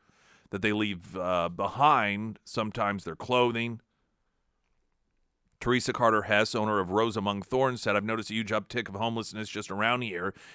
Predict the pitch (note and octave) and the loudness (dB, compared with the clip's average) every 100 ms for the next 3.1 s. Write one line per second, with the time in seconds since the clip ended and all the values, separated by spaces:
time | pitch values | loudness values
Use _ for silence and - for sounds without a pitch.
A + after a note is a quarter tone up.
0 | - G#2 G#2+ G2+ G2+ B2+ B2 G#2 F#2+ A2+ | -8 -2 0 0 4 6 6 2 2 0
1 | G#2 - - G#2+ G#2 G#2+ G2+ G#2 F#2+ - | 0 -8 -4 -2 2 2 2 0 -2 -2
2 | B2+ B2+ B2+ - A#2+ A#2 - A2+ A2 A2 | 0 0 0 -6 -4 -4 -4 -2 -2 -4